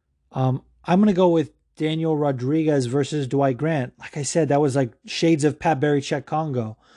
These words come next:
I mean, he was just getting wailed on. Like, the Timur Valiev one, Trevin Jones,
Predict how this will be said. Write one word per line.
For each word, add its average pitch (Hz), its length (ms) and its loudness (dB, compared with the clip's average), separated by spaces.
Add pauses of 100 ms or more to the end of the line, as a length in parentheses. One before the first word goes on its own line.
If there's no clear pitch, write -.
(180)
I 143 80 -8
mean, 135 200 2
he 139 120 2
was 165 140 4
just 147 160 -4
getting 139 280 0
wailed 147 360 2
on. 117 220 -6 (200)
Like, 147 120 -4
the 139 80 -2
Timur 214 280 4
Valiev 175 360 4
one, 151 320 -2 (260)
Trevin 160 240 -2
Jones, 139 400 -2